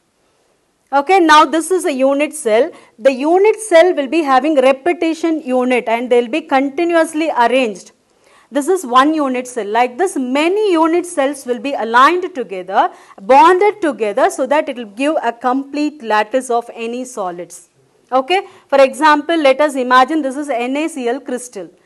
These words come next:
In this N A C L crystals, this is the one unit actually, one unit cell. Like this, so many unit cells will be combined together to form a rock salt structure. Okay, N A C L is otherwise called as rock salt.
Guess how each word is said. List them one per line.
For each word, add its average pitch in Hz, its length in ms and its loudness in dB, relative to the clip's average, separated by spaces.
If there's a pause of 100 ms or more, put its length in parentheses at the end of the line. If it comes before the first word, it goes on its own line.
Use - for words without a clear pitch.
(300)
In 311 240 2
this 403 180 4
N 285 180 0
A 320 140 0
C 349 160 -2
L 262 100 0
crystals, 262 380 -8
this 277 300 -6
is 381 160 0
the 349 100 2
one 269 340 2
unit 311 440 0
actually, 202 500 -2
one 294 320 0
unit 285 340 -4
cell. 185 300 -8 (380)
Like 254 340 4
this, 453 300 2
so 320 140 4
many 403 360 4
unit 330 340 0
cells 320 380 0
will 254 140 -8
be 294 160 -6
combined 269 580 -2
together 240 460 -2
to 330 180 -6
form 285 300 2
a 285 80 0
rock 247 340 4
salt 269 420 0
structure. - 640 -12 (720)
Okay, 262 340 2
N 254 120 -2
A 262 100 -2
C 269 180 -4
L 349 140 2
is - 140 -8
otherwise 247 460 -2
called 233 260 -2
as 330 200 0
rock 247 280 2
salt. 170 320 -10